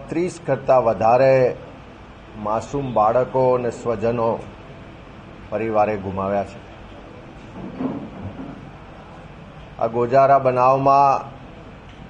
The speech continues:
જેમણે પણ જીવ ગુમાવ્યા છે, એને તમામને અમારા કોંગ્રેસ પરિવાર તરફથી શોકાંજલિ પાઠવીએ છીએ. અને આ દુઃખ સહન કર-, જે આવી પડ્યું છે,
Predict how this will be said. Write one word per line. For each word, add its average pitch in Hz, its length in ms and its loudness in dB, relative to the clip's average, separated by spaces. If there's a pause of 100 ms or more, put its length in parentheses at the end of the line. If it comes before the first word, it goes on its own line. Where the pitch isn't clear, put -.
(240)
જેમણે 127 320 0
પણ 139 260 -2
જીવ 120 240 -4
ગુમાવ્યા 123 480 2
છે, 123 160 -2
એને 120 200 -2
તમામને 127 680 0
અમારા 117 260 2
કોંગ્રેસ 110 520 -2
પરિવાર 107 360 0
તરફથી 107 460 -4
શોકાંજલિ 104 640 -4
પાઠવીએ 120 540 0
છીએ. 123 220 0 (1800)
અને 120 120 -6
આ 123 100 2
દુઃખ 143 340 -4
સહન 135 380 2
કર-, 127 640 0
જે 120 120 0
આવી 123 340 4
પડ્યું 131 300 0
છે, 127 260 2